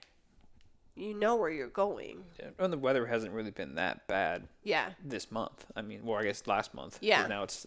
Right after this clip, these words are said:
Speaker 2: um, the second of September, and so it's been over a month, but
Speaker 1: Yeah.
Speaker 2: it hasn't been. I mean, minus the wildfires that have caused a lot of smoke.
Speaker 1: Yeah.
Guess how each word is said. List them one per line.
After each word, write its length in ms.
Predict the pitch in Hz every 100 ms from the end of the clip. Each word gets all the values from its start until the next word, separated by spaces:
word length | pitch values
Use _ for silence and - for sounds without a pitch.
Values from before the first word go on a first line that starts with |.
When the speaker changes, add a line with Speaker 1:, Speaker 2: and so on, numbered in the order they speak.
| -
Speaker 2:
um, 380 | 107 107 98 - _ - -
the 120 | 98
second 420 | - 110 - 95 - - _ - -
of 80 | 113
September, 380 | - - 127 101
and 80 |
so 100 | -
it's 80 | 98
been 260 | - 156 120
over 260 | 139 120 107
a 40 |
month, 220 | 104 101 - - -
but 240 | - 98 - -
Speaker 1:
Yeah. 140 | 202
Speaker 2:
it 60 | -
hasn't 280 | 147 139
been. 140 | 110 104
I 20 |
mean, 160 | 131 123
minus 260 | 139 147
the 100 | -
wildfires 600 | 104 101 113 127 135 156
that 140 | 123 107
have 140 | 104
caused 400 | - 120 101 - -
a 100 | 113
lot 180 | 110
of 60 | 101
smoke. 360 | - 110 143 - - -
Speaker 1:
Yeah. 320 | 208 190 165